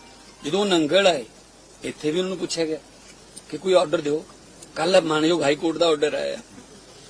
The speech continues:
ਉਹਦੇ ਵਿੱਚ ਉਹਨਾਂ ਨੇ ਕਿਤੇ ਨਹੀਂ ਲਿਖਿਆ ਕਿ ਪਾਣੀ ਦੇ ਦਿਓ। ਉਸ ਆਰਡਰ ਦੇ ਵਿੱਚ ਮੇਰੇ ਨਾਲ ਏ ਜੀ ਸਾਹਿਬ ਬੈਠੇ ਨੇ, ਉਸ ਆਰਡਰ ਦੇ ਵਿੱਚ ਇਹ ਲਿਖਿਆ ਹੈ, ਔਰ ਜਿਹੜਾ ਕੱਲ੍ਹ ਦਾ ਆਰਡਰ ਦਾ ਪੁਆਇੰਟ ਹੈ ਜਿਹੜਾ,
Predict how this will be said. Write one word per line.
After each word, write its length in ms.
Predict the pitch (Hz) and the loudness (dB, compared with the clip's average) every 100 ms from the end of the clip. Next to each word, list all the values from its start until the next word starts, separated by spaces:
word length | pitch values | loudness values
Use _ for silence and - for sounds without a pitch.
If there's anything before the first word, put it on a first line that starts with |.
| - - | -20 -4
ਉਹਦੇ 200 | 175 208 | 2 2
ਵਿੱਚ 220 | 214 - | 2 -2
ਉਹਨਾਂ 140 | 202 214 | -2 0
ਨੇ 80 | 226 | -2
ਕਿਤੇ 300 | 190 - 208 | -4 0 0
ਨਹੀਂ 100 | 196 | 0
ਲਿਖਿਆ 280 | 165 156 | -4 -4
ਕਿ 180 | 160 175 - | -4 -8 -6
ਪਾਣੀ 260 | 156 147 147 | -4 -2 -2
ਦੇ 120 | 131 | -4
ਦਿਓ। 120 | 101 - - - - - - - - - - - | -8 -12 -20 -20 -20 -20 -20 -20 -20 -20 -20 -4
ਉਸ 180 | 170 180 | 2 6
ਆਰਡਰ 200 | 185 185 | 6 6
ਦੇ 100 | 185 | 0
ਵਿੱਚ 180 | 180 180 | -4 0
ਮੇਰੇ 140 | 175 | 2
ਨਾਲ 100 | 175 | 2
ਏ 80 | 160 | 2
ਜੀ 100 | 151 | 0
ਸਾਹਿਬ 180 | 160 143 | -2 -2
ਬੈਠੇ 240 | 127 135 | -6 -8
ਨੇ, 120 | 156 - - - - - - 165 | -8 -10 -20 -20 -20 -20 -8 -4
ਉਸ 200 | 190 196 | 0 0
ਆਰਡਰ 240 | 196 196 | 0 0
ਦੇ 120 | 190 | 0
ਵਿੱਚ 220 | 208 - | -2 -4
ਇਹ 100 | 214 | -4
ਲਿਖਿਆ 340 | 190 160 - 127 | -2 -6 -6 -8
ਹੈ, 220 | 127 156 - - - | -6 -8 -12 -20 -8
ਔਰ 200 | 135 139 - | -4 -2 -2
ਜਿਹੜਾ 160 | 143 | -4
ਕੱਲ੍ਹ 240 | 147 147 156 | -2 -4 -2
ਦਾ 100 | 156 | -4
ਆਰਡਰ 320 | - - - | 2 6 6
ਦਾ 880 | - - - - - - - - - | 6 2 4 2 2 -8 -8 -4 -2
ਪੁਆਇੰਟ 400 | - - 120 - | -4 -10 -12 -12
ਹੈ 60 | |
ਜਿਹੜਾ, 320 | - - - | -12 -12 -12